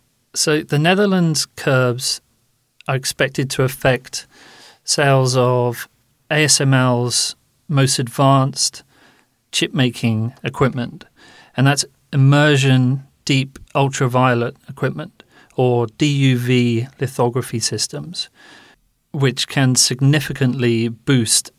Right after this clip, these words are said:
wafer production efficiency. A S M L is, I think without doubt, the world's leading chip-making machinery supplier.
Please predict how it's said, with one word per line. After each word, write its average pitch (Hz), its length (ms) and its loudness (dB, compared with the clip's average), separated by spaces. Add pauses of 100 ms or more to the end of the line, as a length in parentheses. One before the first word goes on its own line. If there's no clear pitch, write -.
(160)
wafer 123 420 0
production 113 540 -4
efficiency. - 640 -8 (1120)
A 156 140 6
S 156 140 2
M 151 100 2
L 135 280 4
is, 123 520 0 (960)
I 143 80 -4
think 127 220 -2
without 123 340 2
doubt, 123 320 2 (240)
the 135 80 -2
world's 123 320 2
leading 127 460 2
chip-making 117 720 -2
machinery 113 440 0
supplier. - 600 -10